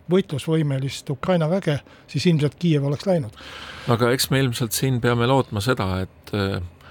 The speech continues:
Speaker 2: et Kaitsevägi ja Kaitseväe juhataja ja kõik need, kes on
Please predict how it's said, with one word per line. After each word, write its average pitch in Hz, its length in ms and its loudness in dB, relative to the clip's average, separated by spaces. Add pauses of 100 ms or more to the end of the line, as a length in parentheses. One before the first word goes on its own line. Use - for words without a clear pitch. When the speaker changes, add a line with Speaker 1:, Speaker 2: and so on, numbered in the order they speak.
(500)
Speaker 2:
et 92 300 -2
Kaitsevägi 98 760 0
ja 95 140 2 (200)
Kaitseväe 101 460 0
juhataja 104 800 2
ja 101 160 -2 (100)
kõik - 260 -4
need, 104 180 -2
kes - 300 -2
on 98 220 0